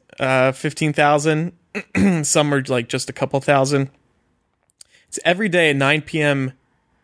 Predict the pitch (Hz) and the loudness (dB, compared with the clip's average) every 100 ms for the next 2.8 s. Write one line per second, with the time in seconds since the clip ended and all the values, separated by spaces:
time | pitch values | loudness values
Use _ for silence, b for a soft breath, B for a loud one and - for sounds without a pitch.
0 | - 151 139 - 131 120 120 123 _ _ | -4 -2 -2 -2 -2 -2 -6 -12 _ _
1 | _ _ _ _ _ 151 147 147 139 135 | _ _ _ _ _ 0 2 0 -2 -4
2 | 143 143 - 127 107 80 - - | -4 -2 -2 -2 -2 -4 -4 -6